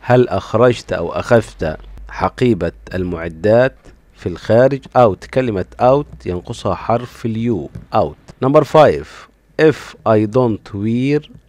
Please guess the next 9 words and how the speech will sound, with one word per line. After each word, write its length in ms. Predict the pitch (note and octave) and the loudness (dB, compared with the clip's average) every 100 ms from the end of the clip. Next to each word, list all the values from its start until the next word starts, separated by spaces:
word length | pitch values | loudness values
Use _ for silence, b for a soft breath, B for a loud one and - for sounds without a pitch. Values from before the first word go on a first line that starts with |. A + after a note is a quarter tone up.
| _ _ b b _ _ | _ _ b b _ _
cool 320 | D3+ D3+ C3+ | 0 2 2
clothes 840 | - A2 A#2 A#2+ A#2+ B2 B2 - - - | -2 -2 2 4 2 -2 -6 -8 -20 -2
I 200 | A#2 A2+ | 2 2
want. 540 | A2 A#2 B2+ C3+ C#3+ - | 4 6 6 6 -2 -12
الصحيح 680 | - F#2 B2+ C#3+ D3+ - B2 | -8 -6 0 2 0 0 0
هنا 300 | C#3 E3 E3+ _ - - | 2 0 -2 _ -18 -8
هو 160 | G2+ F2+ | -4 -2
حرف 480 | - B2+ B2+ - | 4 4 4 -6
التي. 520 | A#2 - _ B2 F2 | -10 -10 _ -8 -8